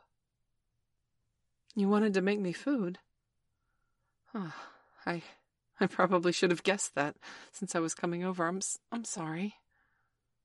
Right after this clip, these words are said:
Okay, we can just eat both then. Kill two birds with one stone, as they say, right? <laughs> Sh-,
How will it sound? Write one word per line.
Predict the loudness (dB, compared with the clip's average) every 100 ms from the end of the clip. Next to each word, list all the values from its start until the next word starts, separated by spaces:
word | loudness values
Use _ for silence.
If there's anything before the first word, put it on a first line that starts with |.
| _ _ _ _ _ _ _ _ _ _ _ _ _ _ _
Okay, | 2 2 4 0 -2 _ _ 0
we | 0
can | 2 2
just | 2 2
eat | 2 4
both | 0 0
then. | -2 -2 -8 _ _ _ _ _ _ 0
Kill | 4 6
two | 8
birds | 8 8 6
with | 0
one | 0 0
stone, | 0 0 0
as | 0
they | -2 -2
say, | -2 0
right? | 0 0 0 -4 _ -20 -20 0
<laughs> | 0 0 -8 -12 -16 -20 -20 _ -10 -10 -12 -20 _ _ _ _ _ _ _ _ _ _ _ _ _ _ _ _ _
Sh-, | -12 -12